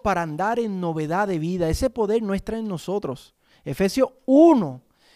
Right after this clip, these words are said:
dice que el mismo poder que resucitó a Cristo de entre los muertos es el mismo poder que habita en nosotros para nosotros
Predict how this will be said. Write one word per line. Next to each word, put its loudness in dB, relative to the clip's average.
dice -4
que -8
el -6
mismo -2
poder 0
que -10
resucitó -6
a -4
Cristo -2
de -4
entre -4
los -4
muertos -10
es -8
el -6
mismo -2
poder -4
que -8
habita -4
en -6
nosotros -4
para -4
nosotros -8